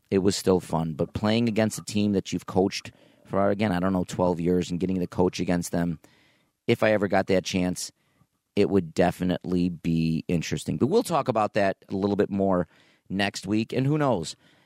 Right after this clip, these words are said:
Maybe there'll be an exciting announcement about that next week. You never know.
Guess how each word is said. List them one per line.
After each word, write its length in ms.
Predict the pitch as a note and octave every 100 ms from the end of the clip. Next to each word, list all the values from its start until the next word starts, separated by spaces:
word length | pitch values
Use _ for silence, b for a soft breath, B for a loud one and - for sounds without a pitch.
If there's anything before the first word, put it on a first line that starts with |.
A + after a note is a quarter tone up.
| b
Maybe 300 | - A2 A2
there'll 200 | G#2 G#2+
be 380 | F#2+ G#2+ G#2+ G#2+ -
an 80 |
exciting 460 | G#2 - - E2+ F#2+
announcement 500 | A2 C#3 - G#2+ - _ _ _ -
about 400 | F2 F2+ F2+ -
that 280 | F#2 E2+ -
next 420 | F2 E2+ - -
week. 340 | F2 D2+ -
You 80 | F2
never 400 | E2+ E2+ E2 G2
know. 420 | G#2+ G#2 F#2 D2+